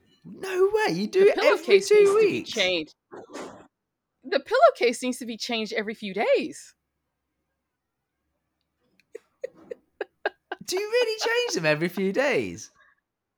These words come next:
Speaker 2: Uh, yes, I do.
Speaker 1: I, I don't.
Speaker 2: <laughs> Minimum
Speaker 1: I
Speaker 2: once a week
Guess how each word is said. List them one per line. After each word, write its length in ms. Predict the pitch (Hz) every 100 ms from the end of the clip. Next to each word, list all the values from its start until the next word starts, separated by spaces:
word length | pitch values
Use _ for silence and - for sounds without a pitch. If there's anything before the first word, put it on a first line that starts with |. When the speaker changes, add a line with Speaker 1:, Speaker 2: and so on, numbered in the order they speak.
| _ _ _ _ _ _ _ _ _ _
Speaker 2:
Uh, 280 | 220 254 254 208
yes, 260 | 226 226
I 120 | - 226
do. 400 | 311 214 185 202
Speaker 1:
I, 180 | - 147
I 20 |
don't. 420 | 180 110 98 127 151
Speaker 2:
<laughs> 40 | - _ _ _ - 587 - 403 _ _ _ _ _ _ _ _ _ _ - _ _
Minimum 840 | 170 185 208 294 330 220 185 180 175
Speaker 1:
I 40 | -
Speaker 2:
once 560 | - 156 165 196 226 -
a 80 | 175
week 340 | 165 143 107